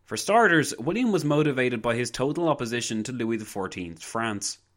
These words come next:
To save his country from becoming a French vassal state, he was willing to do quite literally anything. No doubt William hoped that the panic of the Dutch people would die down after the sluices were released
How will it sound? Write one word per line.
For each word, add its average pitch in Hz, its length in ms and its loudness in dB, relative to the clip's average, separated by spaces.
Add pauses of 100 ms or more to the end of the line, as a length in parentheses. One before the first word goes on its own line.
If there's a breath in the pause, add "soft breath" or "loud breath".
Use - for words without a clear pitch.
(500)
To 113 60 -12
save 107 320 0
his 107 200 -4
country 113 400 -4
from 110 120 -6
becoming 104 360 -4
a 95 40 -8
French 101 380 -4
vassal 98 340 -2
state, 127 560 -4
he 123 100 -6
was 127 140 -2
willing 147 240 0
to 151 80 -6
do 127 220 0
quite 120 260 0
literally 123 500 -2 (120)
anything. 113 540 -4 (640)
No 151 180 -2
doubt 185 300 -2
William 120 320 0
hoped 156 460 -2
that 110 120 -4
the 117 60 -8
panic 143 400 0
of 123 100 -12
the 110 80 -4
Dutch 104 260 -4
people 98 340 -6
would 92 200 -8
die 98 300 4
down 104 440 2
after 95 240 -4
the 101 120 -8
sluices 101 500 -6
were 92 140 -4
released 107 500 -4